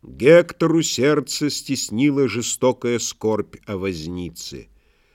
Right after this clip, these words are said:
Но его, наконец, невзирая на жалость о друге, бросил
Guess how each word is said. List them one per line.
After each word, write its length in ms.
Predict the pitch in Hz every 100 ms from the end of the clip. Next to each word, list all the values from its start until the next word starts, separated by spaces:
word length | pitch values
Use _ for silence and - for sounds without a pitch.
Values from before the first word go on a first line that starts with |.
| _ _ _ _ _ _ _
Но 140 | 92 143
его, 360 | 156 165 240
наконец, 720 | 196 165 165 156 147 - -
невзирая 720 | 90 110 123 113 147 160 156
на 160 | 139 139
жалость 540 | 113 156 147 127 -
о 60 | 135
друге, 600 | 113 - 220 208 139 104
бросил 840 | 85 110 151 202 220 - 214 208